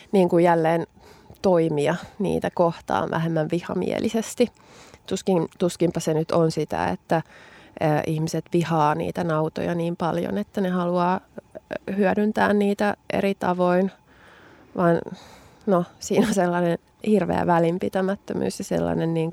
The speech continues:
kuin, toki siihen liittyy sit myös empatia, mutta, mut mun mielestä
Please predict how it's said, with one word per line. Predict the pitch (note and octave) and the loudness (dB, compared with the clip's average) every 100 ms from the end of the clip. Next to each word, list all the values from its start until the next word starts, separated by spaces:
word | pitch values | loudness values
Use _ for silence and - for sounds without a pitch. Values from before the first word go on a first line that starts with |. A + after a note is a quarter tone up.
| - | -4
kuin, | E3 D#3+ E3+ - - - - - - - - _ - - _ - G3+ | -4 -4 -6 -14 -20 -20 -20 -20 -20 -20 -20 _ -20 -20 _ -14 -6
toki | F#3+ F3+ F#3 | -4 -2 -4
siihen | F3 E3+ E3 | -2 0 0
liittyy | E3+ - - F#3+ | 0 -4 -6 -6
sit | F#3+ - | -6 -6
myös | F3+ F3+ - | -4 -2 -2
empatia, | E3+ E3+ F#3+ - F#3 F#3+ - - | -2 -2 -4 0 0 0 -4 0
mutta, | F3 - - F3 - _ - - - | 0 0 0 2 0 _ -18 -12 -6
mut | D#3+ F3+ - | 0 0 2
mun | F#3+ G3+ | 4 6
mielestä | F#3+ F#3 - F#3 | 6 4 0 -4